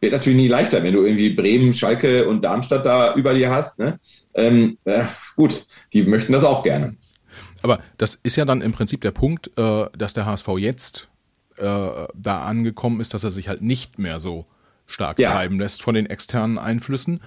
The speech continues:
Speaker 2: und, äh, ein, ein Präsidium da ist, was wiederum dem Jonas Bold als Vorstand, also als Vereinschef, zumindest Sportchef,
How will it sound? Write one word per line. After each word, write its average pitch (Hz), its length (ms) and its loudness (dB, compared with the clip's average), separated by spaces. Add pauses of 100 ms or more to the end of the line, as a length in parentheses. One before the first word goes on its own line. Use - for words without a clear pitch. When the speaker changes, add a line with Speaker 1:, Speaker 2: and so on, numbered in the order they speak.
(320)
Speaker 2:
und, 135 380 0
äh, 113 260 0 (360)
ein, 101 400 -4
ein 98 200 -6
Präsidium 139 600 -4
da 123 220 0
ist, 127 240 -8
was 113 180 -6
wiederum 113 380 -2
dem 98 180 -2
Jonas 95 300 -2
Bold 120 320 0 (240)
als 101 360 -8
Vorstand, 139 680 -2
also 90 180 -6
als 78 200 -10
Vereinschef, - 1200 -8
zumindest 104 240 -4
Sportchef, 131 640 -4